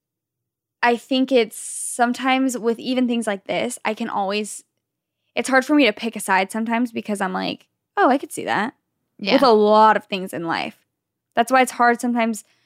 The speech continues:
Speaker 1: for me to be really opinionated and, like, stand up to things because a lot of times when I hear someone else's side of the story,
Speaker 2: You're like,
Speaker 1: th-
Speaker 2: "Oh."
Speaker 1: I'm like, "Oh, I get why you'd think that, actually."
Speaker 2: Same. Same, same, same, same, same.
Speaker 1: You know what I mean?
Speaker 2: Yeah.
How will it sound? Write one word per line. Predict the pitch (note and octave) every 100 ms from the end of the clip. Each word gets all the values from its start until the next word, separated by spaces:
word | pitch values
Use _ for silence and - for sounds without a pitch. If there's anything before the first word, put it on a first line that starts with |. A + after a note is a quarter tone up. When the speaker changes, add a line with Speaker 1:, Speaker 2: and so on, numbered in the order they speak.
| _
Speaker 1:
for | - B3
me | A#3 G#3+
to | G#3
be | G3+ G3+ G3+ F#3+ -
really | G#3 G#3+ G3+ F#3+ F3 E3+ - _ _ _ -
opinionated | G#3+ A3+ A3 G3+ F#3 F#3
and, | F3+
like, | F3
stand | - G#3 F#3
up | F3+
to |
things | A3 A#3+
because | A#3 G#3+ G3 - _ -
a |
lot | A3 G#3+
of | G#3+
times | A3+ A3
when | G#3
I | G3
hear | - G3
someone | G3+ G3
else's | - G3 G#3+
side | A3
of | A3
the |
story, | G#3+ B3 B3+ D4 D#4 _ _ _
Speaker 2:
You're | A#3+ A3
like, | G#3
Speaker 1:
th- | A3
Speaker 2:
"Oh." | F#3+
Speaker 1:
I'm | C4+
like, | C#4 C#4+
"Oh, |
I | F4+ G#3
get | G3+ A3+
why | A3
you'd | G3+ F#3
think | G#3+ A#3
that, | -
actually." | - - -
Speaker 2:
Same. | G#3+ F#3+ F#3 G3+ _ _
Same, | - A3 G#3+
same, | G#3 G3+
same, | F#3 F#3
same, | G3 G3+
same. | G3+ - - _ _ _ _ _ -
Speaker 1:
You | G#3+
know |
what | A#3
I | A#3
mean? | D#3+ G#3 B3
Speaker 2:
Yeah. | - -